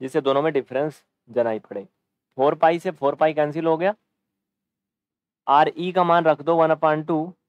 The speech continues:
और ये वन upon एट। इनको आप सॉल्व करोगे जब साथियों, अ, क्वेश्चन हटा दो भाई, क्वेश्चन हटा दो रे बाबा, हटा दो ना।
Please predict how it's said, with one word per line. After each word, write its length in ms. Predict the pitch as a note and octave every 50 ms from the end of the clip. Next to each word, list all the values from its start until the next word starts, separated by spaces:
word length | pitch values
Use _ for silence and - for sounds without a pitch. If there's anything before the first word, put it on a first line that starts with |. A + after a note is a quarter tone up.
| _ _ _ -
और 140 | B2 C3+ C#3+
ये 100 | D3+ D3+
वन 220 | D3 D3 C#3 C#3
upon 300 | B2+ - B2+ B2+ B2+ B2
एट। 300 | A2+ G#2 G2+ F#2+ _ - _ _ _ _ _ _ _ _ _ _ _ _
इनको 220 | - D3 D3+ - G3
आप 100 | G#3 G3
सॉल्व 340 | - - D3+ C#3 D#3+ F3 F#3
करोगे 320 | F3 E3+ E3 E3 E3+ F#3+
जब 80 | F#3 E3+
साथियों, 420 | - D#3+ C#3+ - - D3 E3 F#3 - _ _ _ _ _ _ _ _ _ _ _
अ, 220 | - C3 C3 C3+ C3+
क्वेश्चन 400 | - D3 D3 C#3 - F3+ E3 C#3
हटा 300 | B2 B2 A#2+ C3+ C#3 C#3+
दो 120 | C#3 C3
भाई, 180 | A#2+ B2 C3+ C#3+
क्वेश्चन 340 | - - B2+ A#2+ - D3 C3
हटा 340 | A#2+ A2+ G#2 - A#2+ B2
दो 140 | B2+ C3 C#3
रे 120 | C#3+ C#3+ C3+
बाबा, 320 | B2+ A#2 A2+ B2 C3+ D3+
हटा 320 | C#3 A#2 G#2+ - B2 A#2+
दो 120 | B2+ C3+ C#3+
ना। 440 | D3 D3+ E3 E3+ C#3+ A2+ G#2+ G#2